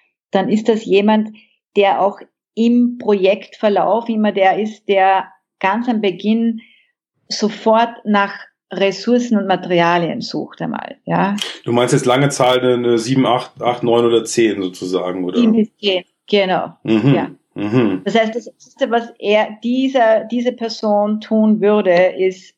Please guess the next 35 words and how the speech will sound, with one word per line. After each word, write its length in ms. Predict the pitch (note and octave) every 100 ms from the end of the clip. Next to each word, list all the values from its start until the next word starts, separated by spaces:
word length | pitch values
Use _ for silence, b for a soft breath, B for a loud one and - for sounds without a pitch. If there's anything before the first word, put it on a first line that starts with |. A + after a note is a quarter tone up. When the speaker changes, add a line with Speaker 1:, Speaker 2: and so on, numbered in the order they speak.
| _ _ -
Speaker 1:
was 400 | - G#3+ G#3+ -
brauchen 460 | F3+ F3 F#3 G3+
wir, 240 | F3+ F#3 D#3
welche 260 | G3 G3+
Materialien 560 | G3 F#3 F3+ F#3 G#3 G#3
brauchen 300 | G3+ F#3+ G3+
wir, 100 | F#3+
das 180 | F#3 F3+
kann 160 | - F#3
jetzt 160 | F3
auch, 260 | D#3+ E3+ -
das 140 | - E3+
können 160 | F#3+
auch 120 | F3 F3
die 100 | F3+
Kosten 360 | G#3+ G#3+ -
sein 220 | G#3 F#3+
natürlich. 580 | F#3 F3+ F#3 F3+ F3+ F3+ B B B B B
Also 200 | F#3 F#3+
mal 180 | F3+
schauen, 320 | F3 F#3+ F3+ F3+
was 160 | G3
alles 220 | F3+ F#3
brauchen 360 | F#3 F3 E3 F#3+
wir, 320 | F3+ F3 E3 - -
bevor 340 | F3+ F#3+ F#3
wir 80 | F3
losstarten. 800 | D#3+ - - - - - - - B B B B B
Während 460 | F3+ G#3+ G#3+ G#3+
jemand, 720 | F#3+ G#3+ A#3 G#3 F#3+ G#3 -
der, 420 | G3 F#3 F#3 F3+ -
ich 160 | G#3
gehe 140 | - G3
jetzt 240 | F#3 -
zurück 380 | - F#3+ G#3+ A3